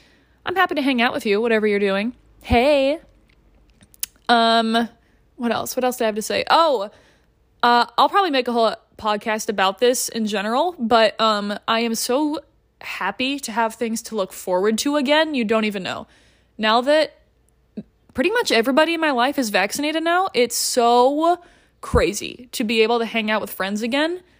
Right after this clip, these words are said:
Like, literally on Friday last week, me and a group of my friends that I've only seen a few times throughout, you know, the last year or so, we finally went out again for the first time in, once again, over a year,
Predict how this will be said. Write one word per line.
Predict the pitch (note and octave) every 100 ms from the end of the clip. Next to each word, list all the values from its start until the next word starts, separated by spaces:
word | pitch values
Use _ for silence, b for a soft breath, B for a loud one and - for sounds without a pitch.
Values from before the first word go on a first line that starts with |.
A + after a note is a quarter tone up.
| b
Like, | C#4 B3+ -
literally | C4+ D4 E4
on | D4
Friday | A#3+ B3 B3 A#3
last | G#3+ -
week, | G3+ G3 - B B B B _ _ _ _ _ _ -
me | A#3+ A#3+ C4+
and | - A#3+ A#3 A3+ A3 - _
a | A#3+
group | A3 B3
of | B3
my | A#3
friends | A3 A3 G3+ A3 A3
that | A3 G3+ F3 - _ _ _
I've | A#3 A#3 A3
only | A#3 C4 C4
seen | - A#3
a | G#3
few | A3+ G3
times | G#3+ F3+ F3+ G3
throughout, | - G3+ F3+ E3+ -
you | F#3+
know, | D3 F3+ -
the | A#3
last | G3+ F3 -
year | F#3+ F#3
or | F#3+
so, | G3 E3 F3+ b b b b
we | -
finally | C#4 C#4+ D4+
went | C#4+ C4 B3
out | B3+ -
again | A#3 G3+ G3+
for | A#3
the | G#3+
first | - A3+ -
time | A#3 A3
in, | G3+ G3 G3+
once | A3
again, | B3 C#4 A3+
over | G#3 G#3+
a | G#3+
year, | A3+ A3 F#3